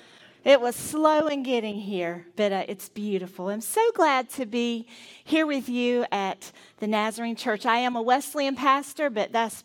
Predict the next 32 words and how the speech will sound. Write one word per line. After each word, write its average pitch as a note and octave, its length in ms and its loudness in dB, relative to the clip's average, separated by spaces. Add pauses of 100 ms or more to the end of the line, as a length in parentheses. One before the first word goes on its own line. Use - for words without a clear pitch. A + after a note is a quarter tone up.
pretty C#4+ 260 -4
doggone A#3 500 -2
close F#3+ 360 -4
to - 120 -12
Nazarene, F#3 640 -6
right? F#3+ 340 -4 (540)
Thank B3 280 0
you A#3 160 -2
for G3 280 0
allowing A3+ 440 4
me G3+ 120 -2
to G#3 100 -2
come A#3 240 0
and G#3+ 120 -6
speak. - 400 -4 (280)
This F#4+ 240 4
morning, G#4+ 320 2
we're E4+ 80 4
gonna G4 160 2
be F4 120 4
in D#4+ 80 4
the D4 60 0
book E4+ 220 0
of B3+ 100 -2
Revelation. C#4+ 800 0
So C#4 180 0
if D4 160 -2
you A#4+ 140 6
will B4+ 80 0
take F4+ 260 2
your D#4+ 100 -4
Bibles C#4 680 0